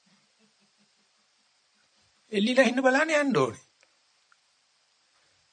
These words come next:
බහුලයි ගෙදරට යනවා නම් පුටුවක් බලාපොරොත්තු වෙන්න එපා.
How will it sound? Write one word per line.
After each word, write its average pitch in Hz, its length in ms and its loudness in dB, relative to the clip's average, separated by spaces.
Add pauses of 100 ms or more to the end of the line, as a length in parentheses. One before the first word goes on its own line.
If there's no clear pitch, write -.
(1500)
බහුලයි 208 320 2
ගෙදරට 233 320 -4
යනවා 196 260 4
නම් 285 160 0
පුටුවක් 262 360 2
බලාපොරොත්තු 262 500 0
වෙන්න 392 180 -4
එපා. - 240 0